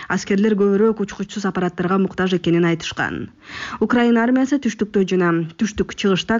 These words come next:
контрчабуулдарын июнь айында баштаган. Эки айдын ичинде алар бир катар айыл кыштактарды орус күчтөрүнөн бошото алышты. Азырынча ири калктуу конуштар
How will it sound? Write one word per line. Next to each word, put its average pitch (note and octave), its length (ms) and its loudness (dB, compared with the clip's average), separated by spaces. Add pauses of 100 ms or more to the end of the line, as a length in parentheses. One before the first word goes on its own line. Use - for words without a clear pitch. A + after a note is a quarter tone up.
(140)
контрчабуулдарын F#3 880 0
июнь G#3 320 4
айында F3 240 2
баштаган. E3+ 560 -2 (320)
Эки A3+ 180 2
айдын B3+ 240 4
ичинде A#3 300 0
алар G3+ 240 2
бир G3+ 100 2
катар G3 300 0
айыл F#3+ 160 2
кыштактарды F#3 760 0 (160)
орус A3 380 2
күчтөрүнөн F#3+ 540 0 (280)
бошото G3 380 0
алышты. D#3+ 400 0 (100)
Азырынча F3+ 560 0
ири G3+ 220 2
калктуу F3+ 420 -2
конуштар F3+ 540 -2